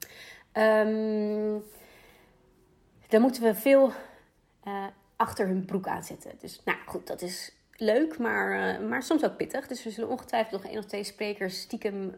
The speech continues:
eh, last minute afhaken. Dus ja, die dan zeggen: "Oh, het lukt me toch niet." Of, eh, die daar toch geen tijd voor kunnen vinden. Nou goed. Een andere uitdaging is, eh, en dat zien we nu echt al wel, hè, we hebben nu zo'n vijftien aanmeldingen en we hebben nog geen Powerpack verkocht.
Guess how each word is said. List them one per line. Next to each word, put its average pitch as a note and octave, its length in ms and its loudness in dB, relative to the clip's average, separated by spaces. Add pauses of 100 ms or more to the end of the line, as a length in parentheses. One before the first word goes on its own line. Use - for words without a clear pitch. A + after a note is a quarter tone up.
(120)
eh, - 180 -10
last G3 400 0
minute F#3+ 360 -2
afhaken. F#3 640 -8
Dus G3 180 -12
ja, F#3+ 200 -6
die F#3+ 140 -4
dan F#3 180 -2
zeggen: F3+ 300 -6
"Oh, F3+ 160 -2
het E3 100 -10
lukt F3+ 160 -8
me F3+ 80 -10
toch - 200 -16
niet." F3+ 300 -8
Of, D#3+ 220 -12 (1000)
eh, E3 280 -8 (100)
die E3+ 220 -4
daar D#3+ 260 -4
toch - 300 -6
geen D#3 160 -4
tijd D#3 220 -6
voor D3 160 -8
kunnen D#3+ 200 -10
vinden. - 340 -14 (480)
Nou - 140 0
goed. - 300 -8 (920)
Een B3 100 2
andere C#4+ 260 4
uitdaging B3 640 4 (100)
is, A3 480 -4 (120)
eh, G3 100 -8 (500)
en G3+ 140 -2
dat A#3+ 160 2
zien C#4 180 2
we B3+ 60 2
nu A#3+ 160 2
echt - 240 -2
al A3 100 2
wel, A3 300 0
hè, A#3 120 -2
we B3 60 -6
hebben G#3+ 200 -4
nu G#3+ 100 -6
zo'n G3+ 160 -8
vijftien G3+ 400 -6
aanmeldingen G3+ 680 -4
en F3+ 300 -6
we F3 60 -8
hebben F3+ 180 -6
nog F3+ 160 -4
geen G#3 140 0
Powerpack D#3 400 0
verkocht. - 480 -18